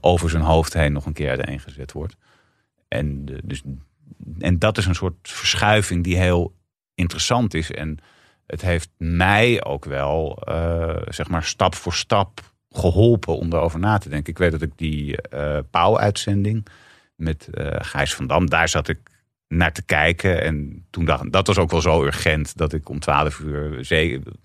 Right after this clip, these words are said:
zeker wist: oké, dit is het onderwerp voor mijn stukje, dus dit wordt nachtwerk. Maar dat ik de, die gedachte van, hey, vooral wat die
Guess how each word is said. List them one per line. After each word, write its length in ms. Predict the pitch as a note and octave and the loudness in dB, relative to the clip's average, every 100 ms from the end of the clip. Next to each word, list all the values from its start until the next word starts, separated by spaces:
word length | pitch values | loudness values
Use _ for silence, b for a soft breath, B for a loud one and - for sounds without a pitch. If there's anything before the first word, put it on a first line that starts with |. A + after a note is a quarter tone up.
| B B B | B B B
zeker 340 | - F#2 E2+ D#2+ | 0 2 4 0
wist: 160 | D2+ | 0
oké, 260 | C#2 D#2 C#2+ | 0 -2 2
dit 200 | A2 F#2+ | 2 2
is 100 | F2 | 0
het 100 | D#2+ | 0
onderwerp 500 | F2 F#2 E2 D#2+ D2+ | 2 2 4 2 2
voor 160 | - | 0
mijn 120 | D#2 D2 | 0 0
stukje, 380 | - F2 - | 0 0 -2
dus 200 | C#2+ D2 | -6 -8
dit 180 | - D#2+ E2 - | -6 -8 -8 -2
wordt 180 | F#2 D#2 | 0 2
nachtwerk. 600 | D2+ B1+ - F#2+ A2+ B2 - B B B B B | 0 0 0 0 0 -2 -14 B B B B B
Maar 140 | G2 | 2
dat 120 | G2+ F#2 | 2 2
ik 80 | E2+ _ _ _ _ _ _ _ _ _ _ _ - | -2 _ _ _ _ _ _ _ _ _ _ _ -6
de, 1080 | F#2+ G2 F#2 F2 F2 E2+ E2+ E2+ E2 - - | 0 2 4 4 4 2 2 0 0 -4 -10
die 180 | E2+ F#2 | -8 -6
gedachte 460 | - F#2 G#2 - F2+ | 0 2 2 0 -2
van, 140 | F2 | 2
hey, 480 | E2+ G2 G2 E2+ E2 - | 4 6 6 4 0 -4
vooral 480 | - F2+ G2 A2+ | -4 2 4 6
wat 200 | F#2 E2 | 4 0
die 180 | - D#2 | -4 -12